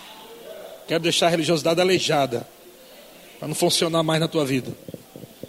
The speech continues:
Versículo quarenta e quatro diz: "Ainda Pedro falava." O que é que Pedro tava falando? Sobre Cristo. Depois lê no contexto. Está falando sobre Jesus. Para aquele homem que tava sedento, que querendo Deus. A família todinha assim, ó.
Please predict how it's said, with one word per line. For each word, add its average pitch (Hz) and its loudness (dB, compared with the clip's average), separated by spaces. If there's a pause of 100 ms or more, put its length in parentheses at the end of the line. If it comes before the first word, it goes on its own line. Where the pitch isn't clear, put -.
(1040)
Versículo 196 4
quarenta 247 6
e 220 2
quatro 254 6
diz: 240 10
"Ainda 311 6
Pedro 285 6
falava." 240 6
O 143 -2
que 269 4
é - -4
que - -8
Pedro 247 6
tava 233 2
falando? 226 4
Sobre 240 2
Cristo. - 0 (560)
Depois 277 4
lê 269 8
no 254 -2
contexto. 208 2 (520)
Está 214 2
falando - 4
sobre 247 2
Jesus. 202 2 (880)
Para 202 4
aquele 226 2
homem 190 0
que 175 -10
tava 185 0
sedento, 185 -2 (260)
que 185 -2
querendo 185 2
Deus. 165 4 (160)
A 156 0
família 185 0
todinha 214 2
assim, 185 -2
ó. 151 -2